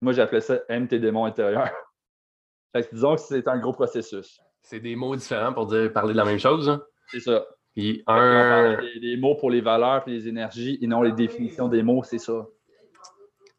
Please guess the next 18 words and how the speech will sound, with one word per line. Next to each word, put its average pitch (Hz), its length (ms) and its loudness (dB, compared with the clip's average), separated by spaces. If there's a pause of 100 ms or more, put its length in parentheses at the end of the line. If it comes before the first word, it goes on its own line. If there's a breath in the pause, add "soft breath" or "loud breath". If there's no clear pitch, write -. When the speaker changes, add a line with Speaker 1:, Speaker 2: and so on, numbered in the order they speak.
(100)
Speaker 1:
Que - 40 4
tu 139 40 8
Speaker 2:
Au-delà 147 520 6
Speaker 1:
prends - 500 -8
quelqu'un 143 60 0
d'une 123 480 2
culture, 131 440 0
excuse-moi 123 320 2
de 120 60 -4
t'avoir 113 220 4
coupé, - 200 -6
je 135 40 -8
suis 120 260 2
juste 127 200 -2
Speaker 2:
Vas-y, 131 120 6
Speaker 1:
avec 139 100 4
Speaker 2:
vas-y, 135 220 2
vas-y. - 40 -8